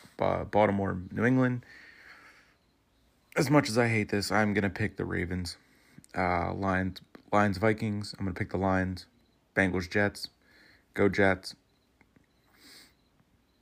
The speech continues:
Rams, Cardinals. Gonna pick the Rams. Bills, Dolphins. I'm gonna go Dolphins. Eagles, Commanders. Gonna go Eagles. Jags, Chargers. Going Chargers.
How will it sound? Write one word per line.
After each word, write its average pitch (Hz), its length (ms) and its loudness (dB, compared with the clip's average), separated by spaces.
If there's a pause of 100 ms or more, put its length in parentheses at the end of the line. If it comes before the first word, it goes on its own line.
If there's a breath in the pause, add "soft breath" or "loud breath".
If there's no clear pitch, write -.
(460)
Rams, 90 260 0
Cardinals. 98 560 0 (200)
Gonna 95 140 -2
pick - 180 -8
the - 80 -2
Rams. 87 480 -2 (420)
Bills, 92 260 0
Dolphins. 92 540 -2 (1040)
I'm - 100 -8
gonna 107 80 4
go 110 120 8
Dolphins. 87 500 2 (560 soft breath)
Eagles, 98 500 2 (240)
Commanders. 104 640 0
Gonna 104 200 -4
go 113 160 -2
Eagles. 98 480 -4 (640 loud breath)
Jags, 101 380 4
Chargers. 113 540 0 (240)
Going 90 220 -4
Chargers. 104 540 0